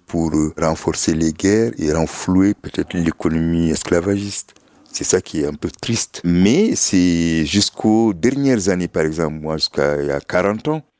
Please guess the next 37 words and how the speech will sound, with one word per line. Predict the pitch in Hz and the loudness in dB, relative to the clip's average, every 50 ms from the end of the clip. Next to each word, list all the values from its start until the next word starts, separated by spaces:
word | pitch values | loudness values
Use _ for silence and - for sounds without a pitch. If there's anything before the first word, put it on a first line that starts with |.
| _ _ _ _ _ _ _ _ - | _ _ _ _ _ _ _ _ -12
il | - | -12
y | |
a | - | -10
quarante | - - 87 90 90 90 87 | -6 -4 -2 -2 -2 -2 -2
ans | 92 90 | -4 -4
de | 80 - | -4 -4
cela, | - 85 82 104 147 156 _ _ _ _ _ _ _ _ _ _ _ _ - | -4 -2 -2 -4 -4 -6 _ _ _ _ _ _ _ _ _ _ _ _ -16
euh, | - | -10
chez | - - - - - - 98 98 | -4 -2 0 0 2 4 4 4
nous, | 90 90 120 202 - _ - | 2 2 -2 -4 -4 _ -8
il | 92 85 78 | -8 -8 -6
faut | - - - - - - 80 - _ - | -8 -10 -12 -8 -4 -4 -6 -6 _ -8
toujours | - 120 120 117 110 107 117 123 123 123 120 - - | -6 -6 -4 -4 -4 -4 -4 -4 -4 -6 -8 -10 -12
qu'il | - 151 151 | -10 -10 -8
y | 151 82 85 95 101 | -6 -4 -2 0 0
ait | - - | 0 -2
un | - 71 | -4 -6
cheval | - - - - - 67 67 78 82 92 117 139 156 - _ | -4 -2 -2 0 0 0 2 2 0 2 0 0 -2 -6 _
à | - 69 71 | -4 -2 -2
l'intérieur | 71 76 73 73 - - - 71 85 98 104 | -2 0 -2 -4 -4 -4 -2 2 2 2 2
d'une | 98 92 78 - | 0 -4 -8 -8
famille. | - 73 73 73 82 90 85 78 - _ _ _ _ _ | -6 -4 -4 -4 -4 -6 -8 -8 -12 _ _ _ _ _
C'était | - - - - - 80 78 78 76 76 73 71 - | -8 -6 -6 -4 -2 0 0 2 2 2 2 0 0
presque, | - - 104 - - - - 82 - | 0 0 2 2 0 0 -2 -2 -2
le | - 78 76 | 0 -2 0
cheval | - - 80 78 101 98 87 | 0 0 2 2 2 2 2
est | 73 - | 0 -4
considéré | - 85 80 - - - 78 76 85 | -6 -6 -6 -6 -4 -2 -2 -2 -2
comme | - - - - | -2 -6 -12 -10
quelque | - - 82 - - | -10 -10 -8 -4 -2
chose | - - 90 82 80 80 | 0 0 0 0 0 -4
de, | - - 78 76 73 76 - - | -6 -4 -4 -4 -4 -6 -6 -4
de | - | 0
sacré. | - - - - - - 113 113 110 - 107 - - _ _ _ - | 0 0 0 0 -2 -4 -4 -4 -4 -8 -16 -16 -18 _ _ _ -4
Et | - | 0
c'est | - - 78 | 0 0 0
normal. | 67 73 73 85 98 107 104 92 | 0 0 -2 0 -2 -2 -4 -4